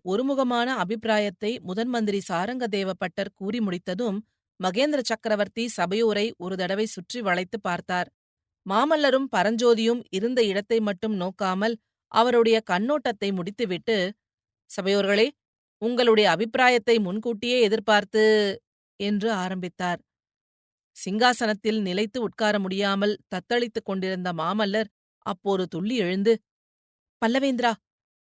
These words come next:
சாதுகளும் சமாதான பிரியர்களும் ராஜதந்திரிகளும் தீர்க்கதரிசிகளும் வீற்றிருக்கும் இந்த மகா சபையில் அடியேனும் ஒரு வார்த்தை சொல்லலாமா?" என்று கேட்டார். அவருடைய ஒவ்வொரு வார்த்தையும் சீறலுடன் நெருப்பை கக்கிக் கொண்டு வரும்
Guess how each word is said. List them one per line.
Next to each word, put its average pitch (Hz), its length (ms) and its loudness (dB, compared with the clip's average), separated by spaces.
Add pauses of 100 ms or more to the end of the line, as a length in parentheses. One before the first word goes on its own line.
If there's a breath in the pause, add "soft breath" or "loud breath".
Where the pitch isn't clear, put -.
(260)
சாதுகளும் 226 500 2 (240)
சமாதான 277 600 2
பிரியர்களும் 220 600 2 (300)
ராஜதந்திரிகளும் 233 920 2 (360)
தீர்க்கதரிசிகளும் 262 840 2
வீற்றிருக்கும் 233 580 -2
இந்த 208 240 -2
மகா 202 320 2
சபையில் 226 460 -2 (540)
அடியேனும் 247 460 0
ஒரு 220 140 0
வார்த்தை 214 420 -4
சொல்லலாமா?" 202 520 0 (600)
என்று 185 320 -6
கேட்டார். 180 480 -6 (520)
அவருடைய 180 520 -4
ஒவ்வொரு 170 400 -4
வார்த்தையும் 185 560 -6 (440)
சீறலுடன் 202 600 0
நெருப்பை 208 440 -6
கக்கிக் - 360 -10
கொண்டு 190 280 -4
வரும் 175 300 -4